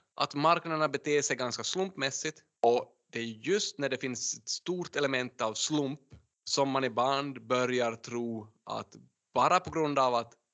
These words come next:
man ryck-, lyckas välja de här rätta aktierna så har man skicklighet,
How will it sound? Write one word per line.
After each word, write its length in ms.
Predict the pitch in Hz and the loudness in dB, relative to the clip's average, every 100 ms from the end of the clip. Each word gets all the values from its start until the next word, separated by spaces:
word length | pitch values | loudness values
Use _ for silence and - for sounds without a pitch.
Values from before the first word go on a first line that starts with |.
| _ - | _ -8
man 420 | 117 135 196 175 | 0 4 4 2
ryck-, 420 | 147 139 - - | -2 -4 -8 -8
lyckas 300 | 135 135 120 | -6 -6 -4
välja 440 | 123 117 117 110 110 _ | -2 -2 0 -2 -6 _
de 100 | - | -10
här 100 | 110 | -6
rätta 320 | 113 113 - 113 | -6 -8 -6 -6
aktierna 520 | 113 - 110 104 - _ _ - | -6 -6 -6 -6 -10 _ _ -8
så 140 | - | -4
har 280 | 110 143 151 | 4 6 6
man 180 | 135 110 | 4 -2
skicklighet, 580 | - 104 98 98 98 | -4 -8 -12 -12 -14